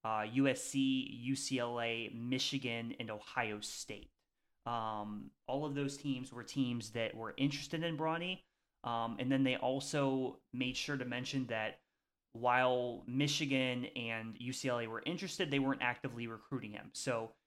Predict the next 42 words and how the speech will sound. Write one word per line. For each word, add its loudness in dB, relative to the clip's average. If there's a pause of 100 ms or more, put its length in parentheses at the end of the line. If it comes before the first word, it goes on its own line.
(120)
if -8
you -2
take -4
those 0
two -4
teams -4
out, -4 (520)
then 4
you 6
would -2
only -2
have 0
left -2
U 4
S 0
C, -4
Oregon, 0
and -4
Ohio 0
State -4
as -4
the -6
three -4
teams -2
that -8
are -4
both -2 (340)
interested -2
in -2
Bronny -2 (240)
and 0
are 0
also 0
actively 0
recruiting -2
him. -10 (460)
Um, 0
the 0
only 2
other 2
piece 0
I'll, 0